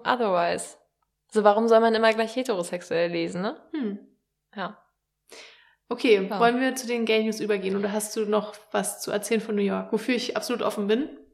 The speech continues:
Speaker 1: Ähm, ich rede schon voll
Speaker 2: Hm.
Speaker 1: lange und ich weiß nicht, wie viele, äh, Gay News, ich habe echt viele Gay News.
Speaker 2: Ich auch.
Speaker 1: Vielleicht ne-, streiche ich ein bisschen was durch. Ähm, ich habe eigentlich gar nicht so viel zu erzählen. Das war richtig schön. Es war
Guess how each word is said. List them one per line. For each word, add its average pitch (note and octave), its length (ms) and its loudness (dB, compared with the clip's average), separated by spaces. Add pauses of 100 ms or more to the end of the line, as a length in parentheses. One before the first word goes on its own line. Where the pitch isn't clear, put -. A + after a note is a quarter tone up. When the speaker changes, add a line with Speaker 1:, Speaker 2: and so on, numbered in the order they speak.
Speaker 1:
Ähm, G3 520 4
ich - 240 -4
rede A3 180 2
schon G#3 140 -4
voll G3+ 180 4
Speaker 2:
Hm. F#3+ 40 4
Speaker 1:
lange G3+ 300 4
und F3+ 80 0
ich F#3+ 140 -6
weiß G3 180 -2
nicht, G3 160 -12
wie G3 60 -6
viele, F#3+ 600 0
äh, F3+ 280 -2
Gay F#3 200 2
News, F#3+ 240 -2
ich F3 120 -6
habe F3 200 -8
echt E3+ 220 -6
viele E3+ 200 -8
Gay F#3+ 140 -6
News. - 340 -8 (280)
Speaker 2:
Ich G3+ 200 -6
auch. G3 200 -4
Speaker 1:
Vielleicht F#3+ 240 -2
ne-, - 120 -6
streiche F#3 280 -4
ich E3+ 60 -6
ein F3 40 -2
bisschen F3 180 -4
was F3+ 160 -6
durch. E3+ 220 0 (540)
Ähm, F#3+ 520 6 (140)
ich - 180 0
habe B3 120 6
eigentlich C4+ 200 2
gar G3 120 8
nicht G3+ 100 2
so G3+ 100 -2
viel A3+ 140 0
zu - 120 2
erzählen. F3 280 2
Das F#3 160 0
war F#3+ 60 8
richtig G3 320 0
schön. B3 300 8
Es A3+ 160 -2
war F#3+ 360 6